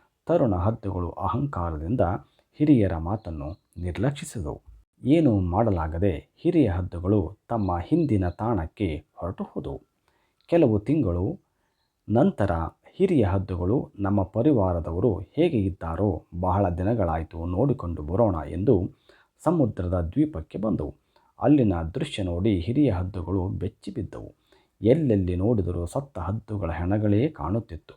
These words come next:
ಮಾಂಸದ ತುಂಡುಗಳು, ಹೆಪ್ಪುಗಟ್ಟಿದ ರಕ್ತ, ಪೊದೆಗಳ ಸಂದಿಯಿಂದ ಕೇಳಿಬರುತ್ತಿದ್ದ ನರಳಾಟ ಹಿರಿಯ ಹದ್ದುಗಳಿಗೆ ಕೇಳಿ ಸಮೀಪ ಬಂದು ನೋಡುತ್ತವೆ. ಪೊದೆಗಳ ಹಿಂದೆ ಅಡಗಿದ್ದ ಹದ್ದುಗಳ ಮರಿ ಕಾಲುಗಳು, ಕಿತ್ತು ಹೋದ ರೆಕ್ಕೆಗಳು,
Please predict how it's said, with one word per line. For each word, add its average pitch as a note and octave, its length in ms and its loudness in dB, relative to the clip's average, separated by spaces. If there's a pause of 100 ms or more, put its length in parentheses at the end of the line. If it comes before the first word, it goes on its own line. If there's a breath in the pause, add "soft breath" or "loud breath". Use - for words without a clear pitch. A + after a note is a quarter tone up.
(100)
ಮಾಂಸದ G2+ 560 -2
ತುಂಡುಗಳು, F2 640 -4
ಹೆಪ್ಪುಗಟ್ಟಿದ F#2 680 -4
ರಕ್ತ, - 380 -6
ಪೊದೆಗಳ F#2 640 -4
ಸಂದಿಯಿಂದ F2+ 540 -6
ಕೇಳಿಬರುತ್ತಿದ್ದ F2 840 -8 (840 soft breath)
ನರಳಾಟ G2+ 540 4 (140)
ಹಿರಿಯ C#3 340 0
ಹದ್ದುಗಳಿಗೆ E2+ 640 -6
ಕೇಳಿ - 440 -4 (560 soft breath)
ಸಮೀಪ B2+ 460 2
ಬಂದು F2+ 260 -4
ನೋಡುತ್ತವೆ. D#2+ 600 -4 (120)
ಪೊದೆಗಳ C#3 360 2
ಹಿಂದೆ F2+ 320 0
ಅಡಗಿದ್ದ F2+ 540 -4
ಹದ್ದುಗಳ G#2+ 560 -4
ಮರಿ F2+ 460 2 (260)
ಕಾಲುಗಳು, G2+ 600 0
ಕಿತ್ತು - 400 -8
ಹೋದ F2 200 -4
ರೆಕ್ಕೆಗಳು, F2 720 -4